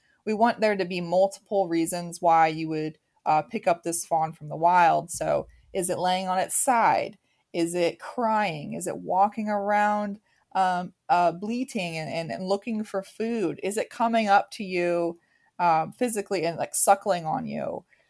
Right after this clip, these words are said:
Um, is it covered in flies? That's a big one.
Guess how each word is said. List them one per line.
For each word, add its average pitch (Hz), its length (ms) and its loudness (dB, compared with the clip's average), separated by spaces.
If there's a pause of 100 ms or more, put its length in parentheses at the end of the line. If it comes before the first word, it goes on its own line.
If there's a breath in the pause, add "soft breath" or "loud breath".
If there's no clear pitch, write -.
(120)
Um, 160 320 4 (420)
is 220 300 0
it - 500 2 (400)
covered 196 300 6
in 202 80 0
flies? 247 460 2
That's 170 240 2
a 185 40 2
big 180 280 0
one. 147 340 -4